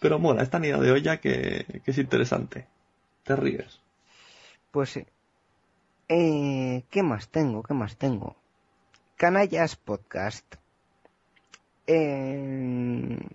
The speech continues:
Speaker 2: ¿cómo explicaríamos qué es Canallas? Locuras. Otra de locuras,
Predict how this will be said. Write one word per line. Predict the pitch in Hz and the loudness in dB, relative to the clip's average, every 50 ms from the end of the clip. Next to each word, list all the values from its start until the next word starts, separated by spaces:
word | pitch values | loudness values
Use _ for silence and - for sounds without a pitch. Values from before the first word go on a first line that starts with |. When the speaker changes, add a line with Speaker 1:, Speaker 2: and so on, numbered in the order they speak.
| - _ - | -20 _ -6
Speaker 2:
¿cómo | - 190 202 226 214 175 | 0 2 4 4 4 4
explicaríamos | 143 - - 127 123 120 - 117 113 117 113 113 113 113 113 - | 2 0 -2 -4 -2 0 0 0 0 0 0 -2 -2 -4 -6 -4
qué | - 123 117 | -4 -2 -2
es | 113 - | -2 -4
Canallas? | - - 104 104 104 104 113 123 - - - - - - - _ _ _ - - - - - - - - - - - - - - - - - _ _ _ - | -6 -8 -6 -6 -6 -6 -8 -12 -14 -14 -16 -16 -16 -18 -20 _ _ _ -20 -20 -20 -20 -20 -20 -20 -20 -20 -20 -20 -20 -20 -20 -20 -20 -20 _ _ _ -2
Locuras. | - 151 156 151 - 151 143 - - 87 113 - - - _ _ | 2 4 4 4 4 2 2 2 0 -4 -6 -8 -12 -18 _ _
Otra | 151 160 156 156 151 147 | 0 2 4 4 4 4
de | 147 143 143 143 143 139 | 4 4 2 2 0 0
locuras, | 135 139 135 - - 165 185 185 190 190 208 - - | 0 0 -2 -4 -6 -4 -2 0 0 0 -2 -2 -6